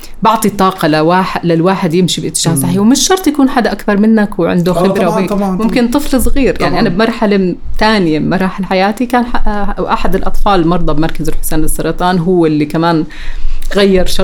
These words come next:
Speaker 1: شوي من
Speaker 2: بتعرف، أنا قبل تسع سنوات كنت مدخن،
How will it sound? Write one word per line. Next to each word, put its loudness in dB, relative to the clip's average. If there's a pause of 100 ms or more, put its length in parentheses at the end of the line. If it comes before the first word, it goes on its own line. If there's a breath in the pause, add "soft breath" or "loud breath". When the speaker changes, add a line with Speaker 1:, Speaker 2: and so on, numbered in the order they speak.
(120)
Speaker 1:
شوي 2
من -2
Speaker 2:
بتعرف، -2
أنا -2
قبل 0
تسع -4
سنوات -2
كنت -2
مدخن، 0